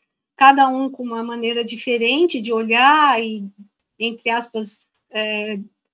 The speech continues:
destituir o livro dos, da sua condição de códex, né, de maneiras diferentes. É, e isso é muito interessante, porque eles vão ah, ampliando as possibilidades de realização dos trabalhos, porque ao final das aulas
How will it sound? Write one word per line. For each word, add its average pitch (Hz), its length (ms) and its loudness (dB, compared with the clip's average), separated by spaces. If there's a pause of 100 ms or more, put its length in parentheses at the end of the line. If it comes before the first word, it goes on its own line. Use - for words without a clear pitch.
destituir 277 880 0
o 302 60 6
livro 247 500 2
dos, 208 380 -8
da 226 140 -6
sua 247 200 -6
condição 240 960 -2
de 202 220 -10
códex, 302 680 0
né, 220 300 -2
de 214 180 -10
maneiras 214 480 -6
diferentes. 226 960 -4 (500)
É, 202 460 -6
e 262 160 0
isso 285 160 -2
é 254 60 -2
muito 320 340 4
interessante, 269 800 -2
porque - 240 -6
eles 247 260 -6
vão 254 300 0 (340)
ah, 226 160 -6
ampliando 247 840 -2
as 214 160 -6
possibilidades 233 880 -6
de 214 120 -10
realização 226 800 -2
dos 202 160 -10
trabalhos, 214 680 0
porque 240 260 -10
ao 262 80 0
final 269 560 2
das 208 280 -6
aulas 226 580 2